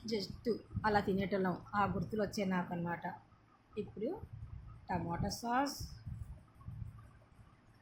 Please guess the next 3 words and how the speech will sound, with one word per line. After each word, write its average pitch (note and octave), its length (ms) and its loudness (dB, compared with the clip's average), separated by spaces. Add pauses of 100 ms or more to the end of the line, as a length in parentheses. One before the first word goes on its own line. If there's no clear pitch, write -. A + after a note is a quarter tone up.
(840)
వెయ్యరా G3+ 400 4 (320)
ఫాస్ట్గా. F3+ 520 2 (4000)
టమాటా F3+ 420 0